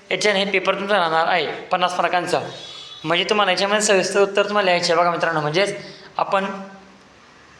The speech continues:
शर्त असताना सविस्तर उत्तर लिहायचं का नाही, मग त्या प्रकारे आपल्या इथं सविस्तर उत्तर लिहायचे आहे.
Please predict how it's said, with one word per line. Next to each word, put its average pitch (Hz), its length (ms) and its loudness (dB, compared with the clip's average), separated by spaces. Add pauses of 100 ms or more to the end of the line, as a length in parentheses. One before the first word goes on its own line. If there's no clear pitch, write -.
(480)
शर्त 180 240 0
असताना 190 600 2 (720)
सविस्तर 170 340 2
उत्तर 175 220 0
लिहायचं 202 280 2
का 220 60 0
नाही, 196 220 -2 (420)
मग 156 80 -2
त्या 190 180 0
प्रकारे 202 300 0
आपल्या 208 200 0
इथं 202 160 0
सविस्तर 196 380 0
उत्तर 190 220 0
लिहायचे 185 360 2
आहे. 170 240 -2